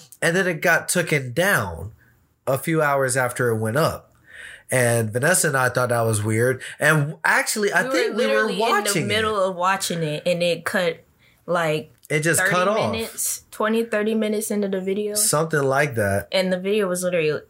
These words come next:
Speaker 2: literally up for, like, a couple hours.
Speaker 1: Right.
Speaker 2: 'Cause
Speaker 1: And
Speaker 2: we saw it,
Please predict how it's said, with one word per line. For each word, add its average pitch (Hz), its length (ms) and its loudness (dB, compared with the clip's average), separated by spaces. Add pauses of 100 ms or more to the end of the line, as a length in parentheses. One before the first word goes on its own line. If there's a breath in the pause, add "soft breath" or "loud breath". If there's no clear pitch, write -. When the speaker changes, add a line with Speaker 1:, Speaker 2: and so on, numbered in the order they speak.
(100)
Speaker 2:
literally 175 680 -2
up 156 240 -2
for, 160 100 -6
like, 131 300 -4
a 139 60 -6
couple 127 320 -6
hours. 117 580 -8
Speaker 1:
Right. 139 280 2
Speaker 2:
'Cause 107 120 0
Speaker 1:
And 127 80 2
Speaker 2:
we 269 160 2
saw 247 340 2
it, 180 200 0